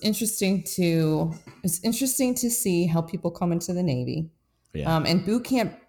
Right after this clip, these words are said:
Speaker 1: kind of does that a little bit, right? We're not changing who you are at your core, but you're adopting these organizational standards and a new ethos and new ethics
Speaker 2: Yeah.
Speaker 1: based off what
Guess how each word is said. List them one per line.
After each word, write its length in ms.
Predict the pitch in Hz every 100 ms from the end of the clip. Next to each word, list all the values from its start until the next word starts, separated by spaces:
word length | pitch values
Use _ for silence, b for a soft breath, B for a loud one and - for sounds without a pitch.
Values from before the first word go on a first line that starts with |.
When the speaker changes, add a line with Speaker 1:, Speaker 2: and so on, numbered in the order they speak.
| -
Speaker 1:
kind 300 | - 202 196
of 200 | 175 170 - _ _ -
does 200 | 185 170
that 140 | 170
a 40 | 156
little 220 | 151 151
bit, 180 | 143 -
right? 220 | 156 -
We're 80 | 208
not 180 | -
changing 440 | - 185 180 170 160
who 160 | 160
you 260 | 185 165 165
are 160 | 151 147
at 60 |
your 120 | 147
core, 400 | 147 - 175 156
but 180 | 151 139
you're 380 | 156 160 156 156 B B B -
adopting 720 | 151 151 151 160 - 160 156
these 240 | 147 143 170
organizational 720 | 160 156 143 143 151 - 139
standards 720 | - - 151 165 135 131 131 156
and 100 | 139
a 60 |
new 280 | 143 151 151
ethos 840 | 175 190 202 147 127 123 127 - -
and 220 | 151 156
new 180 | 160 151
ethics 580 | 160 175 156 143 143 -
Speaker 2:
Yeah. 80 | 151
Speaker 1:
based 300 | 170 165 170 160
off 180 | 151 -
what 340 | 147 135 -